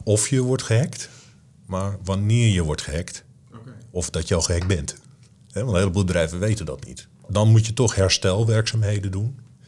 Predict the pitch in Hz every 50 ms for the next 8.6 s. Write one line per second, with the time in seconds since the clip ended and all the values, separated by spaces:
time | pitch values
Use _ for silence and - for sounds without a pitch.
0 | - - - - - - 85 87 90 90 87 90 90 87 85 85 85 85 - -
1 | 80 - - 90 85 85 80 - - - - 87 82 82 - - - 76 76 85
2 | 87 87 - 92 87 82 82 80 80 - - 85 85 82 82 82 - - 78 85
3 | 85 78 85 90 85 80 - - 80 - - 107 110 110 104 92 90 90 - 87
4 | 80 - - 85 76 78 85 85 90 95 92 90 87 82 78 90 85 76 69 82
5 | 85 82 - 82 78 78 73 78 82 87 92 - 104 107 110 123 143 165 190 -
6 | - - - - - - - - - - - - 78 82 85 82 80 80 78 80
7 | 85 85 87 90 85 82 80 - - 80 - - 80 80 80 82 82 80 78 82
8 | 80 80 76 76 - 76 78 80 80 78 78 -